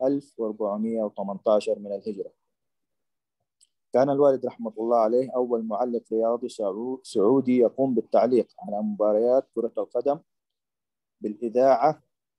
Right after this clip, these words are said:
في عام ألف وثلاثمية اثنين وثمانين من الهجرة، وبالتلفاز عام ألف وثلاثمية ستة وثمانين من الهجرة. آه، قام الوالد بالتعليق على العديد من الدورات المدرسية والخليجية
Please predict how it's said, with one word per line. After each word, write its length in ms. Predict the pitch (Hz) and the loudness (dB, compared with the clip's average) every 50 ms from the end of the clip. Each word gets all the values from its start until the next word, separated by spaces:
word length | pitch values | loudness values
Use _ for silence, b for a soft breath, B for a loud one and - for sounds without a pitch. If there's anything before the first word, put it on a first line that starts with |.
| _ _ _ _ | _ _ _ _
في 220 | _ 120 113 110 | _ -8 -6 -6
عام 300 | 101 107 127 123 113 107 117 | -4 -4 -4 -6 -6 -6 -6
ألف 180 | 123 123 - _ | -8 -8 -8 _
وثلاثمية 760 | - 110 104 104 104 - 120 123 123 123 127 131 147 - - _ _ _ | -12 -10 -10 -10 -10 -8 -4 -2 0 2 2 2 0 -2 -6 _ _ _
اثنين 200 | - 117 117 110 | -6 -4 -2 -2
وثمانين 520 | 107 107 - 107 104 107 107 113 117 107 | -2 -4 -4 -4 -4 -4 -4 -4 -4 -4
من 140 | 104 101 98 | -4 -4 -6
الهجرة، 400 | 92 101 120 120 135 135 156 190 - _ _ _ _ _ _ _ _ _ _ _ _ _ _ _ _ _ _ _ _ _ _ _ _ _ _ _ _ | -6 -6 -4 -2 0 0 0 0 -2 _ _ _ _ _ _ _ _ _ _ _ _ _ _ _ _ _ _ _ _ _ _ _ _ _ _ _ _
وبالتلفاز 1300 | - 110 110 117 120 123 123 - _ _ _ - 127 - - 131 120 - - 143 139 139 143 139 131 - _ _ - | 0 2 4 4 4 2 0 -2 _ _ _ -6 -6 -4 -4 -6 -6 -2 2 2 4 4 4 2 0 -4 _ _ -12
عام 280 | 110 120 117 117 117 - 135 | -8 -8 -8 -8 -6 -6 -6
ألف 220 | 131 127 123 - | -6 -6 -8 -10
وثلاثمية 500 | 117 117 107 107 107 - 120 120 120 117 | -10 -10 -10 -10 -8 -6 -4 -2 0 -2
ستة 320 | 113 - 120 117 - 113 | -2 -2 -4 -4 -2 -2
وثمانين 580 | 110 - 110 104 104 104 104 110 113 117 110 107 - _ _ 123 | -2 -2 -4 -6 -6 -6 -6 -6 -6 -8 -8 -12 -14 _ _ -6
من 100 | 117 113 | -4 -4
الهجرة. 420 | 107 101 101 90 90 85 - _ _ _ _ _ _ _ _ _ - - - _ _ _ _ _ _ _ _ _ _ _ _ _ _ _ _ _ _ _ _ _ _ _ _ _ _ 104 | -4 -4 -6 -10 -10 -12 -14 _ _ _ _ _ _ _ _ _ -20 -20 -20 _ _ _ _ _ _ _ _ _ _ _ _ _ _ _ _ _ _ _ _ _ _ _ _ _ _ 0
آه، 340 | 107 110 110 110 110 110 110 | 2 2 4 4 4 2 2
قام 300 | 107 - 143 147 151 143 | 2 2 2 2 2 0
الوالد 380 | 135 131 135 135 131 131 117 | 0 0 0 0 0 -2 -6
بالتعليق 460 | 110 113 - - 110 113 127 123 - 113 | -8 -10 -6 -4 -4 -4 -4 -6 -6 -6
على 120 | 110 110 | -6 -4
العديد 340 | 107 101 104 113 123 117 117 | -4 -4 -4 -4 -6 -8 -8
من 80 | 110 | -8
الدورات 500 | 107 104 101 113 104 107 113 117 117 - | -10 -8 -6 -6 -4 -2 -2 -2 -2 -4
المدرسية 760 | 113 107 104 101 98 110 104 - - 113 113 113 113 110 110 107 | -6 -10 -10 -10 -10 -10 -12 -12 -12 -12 -10 -6 -4 -2 -2 -2
والخليجية 1000 | 107 101 95 _ - 92 95 98 98 - 120 127 123 120 120 117 113 110 - | -4 -6 -10 _ -18 -20 -20 -20 -18 -12 -8 -6 -2 0 0 0 0 0 -4